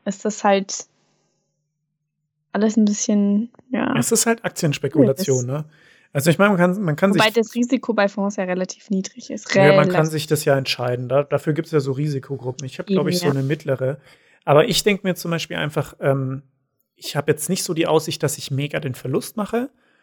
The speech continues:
Speaker 2: Und wenn ich das Geld, das funktioniert halt auch irgendwie so, dass du's draufschmeißt und nach sieben Jahren sch-, wird's ausgeschüttet. Und ich meine, wenn ich jetzt sieben Jahre lang da einfach Geld draufschmeiße, dann hab ich trotzdem einfach viel Geld auf der hohen Kante. Auch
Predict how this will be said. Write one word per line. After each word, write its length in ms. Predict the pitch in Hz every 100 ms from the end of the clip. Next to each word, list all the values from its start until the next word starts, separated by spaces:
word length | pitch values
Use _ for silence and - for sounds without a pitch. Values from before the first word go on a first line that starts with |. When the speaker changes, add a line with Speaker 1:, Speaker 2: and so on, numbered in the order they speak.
| _ _ -
Speaker 2:
Und 360 | 143 147 139 -
wenn 180 | 139 156
ich 140 | 160
das 180 | - -
Geld, 480 | 151 156 170 - -
das 140 | 131
funktioniert 500 | 147 151 139 143 139
halt 340 | 139 131 127 -
auch 200 | 135 156
irgendwie 220 | 127 123
so, 120 | 135
dass 200 | 131 -
du's 120 | 127
draufschmeißt 640 | - 131 147 - 151 147 -
und 60 |
nach 140 | 135 123
sieben 240 | 151 135
Jahren 240 | 131 127 131
sch-, 160 | - -
wird's 180 | 135 -
ausgeschüttet. 800 | 151 - 160 - 175 180 180 - _ _ _ _ _
Und 180 | 131 131
ich 100 | -
meine, 200 | 147 147
wenn 100 | 147
ich 140 | 143
jetzt 340 | 147 - - 151
sieben 300 | - 165 208
Jahre 260 | 160 185
lang 160 | 156 147
da 80 | 147
einfach 300 | 147 139 -
Geld 200 | 160 -
draufschmeiße, 460 | 135 - 131 131
dann 160 | 135 127
hab 80 | 151
ich 100 | -
trotzdem 380 | - 165 196 151
einfach 240 | 127 139
viel 220 | - 170
Geld 240 | 156 165 175
auf 140 | -
der 180 | 135 120
hohen 160 | 160
Kante. 320 | 151 151 156 -
Auch 200 | -